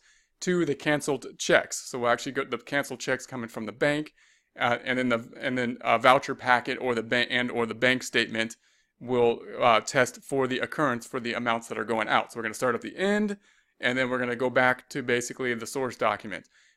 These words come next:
Then completeness. So we're talking about completeness with regard to the disbursements, the money going out. So in this case, what we're gonna trace is we're, we're gonna trace from the source documents to,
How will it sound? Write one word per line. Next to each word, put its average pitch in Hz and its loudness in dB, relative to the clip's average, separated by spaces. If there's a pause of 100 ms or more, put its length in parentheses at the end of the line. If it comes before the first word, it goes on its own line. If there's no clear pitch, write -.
Then 147 6
completeness. 165 -2
So 117 -4
we're 117 -4
talking 135 2
about 143 4
completeness 147 -2
with 113 -6 (540)
regard 135 2
to 131 -4
the 127 -4
disbursements, 120 -2
the - -8
money 120 -2
going 117 -2
out. 120 -2 (400)
So 147 2
in 123 0
this 175 0
case, 147 0 (720)
what 143 0
we're 143 0
gonna 139 0
trace 131 0
is 131 -6
we're, 131 -4 (140)
we're 147 -2
gonna 127 0
trace 156 2
from 143 0
the 131 -2
source 202 2
documents 120 -2 (400)
to, 151 0